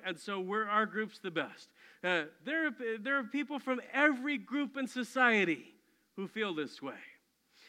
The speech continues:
And you've been around these groups your whole life, where enoughness is on the table. If I'm enough, you aren't. And people who are good enough, they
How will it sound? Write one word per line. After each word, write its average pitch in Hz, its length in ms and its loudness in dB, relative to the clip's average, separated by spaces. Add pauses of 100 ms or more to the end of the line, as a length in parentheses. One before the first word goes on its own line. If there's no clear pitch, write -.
(140)
And 170 140 -2
you've 262 280 2
been 269 180 4
around 269 420 2
these 202 220 -4
groups 196 340 -6
your 220 140 -4
whole 202 200 -4
life, 165 540 -2 (520)
where 220 320 6
enoughness 220 1000 0
is 180 220 -4
on 175 180 2
the 151 80 -2
table. 131 520 -4 (240)
If 175 160 -6 (100)
I'm 294 220 4
enough, 285 420 4 (720)
you 156 220 2
aren't. 156 420 -2 (1120)
And 131 180 -10
people 311 440 -2
who 233 120 2
are 202 100 2
good 269 380 0
enough, 175 460 0 (560)
they 240 240 6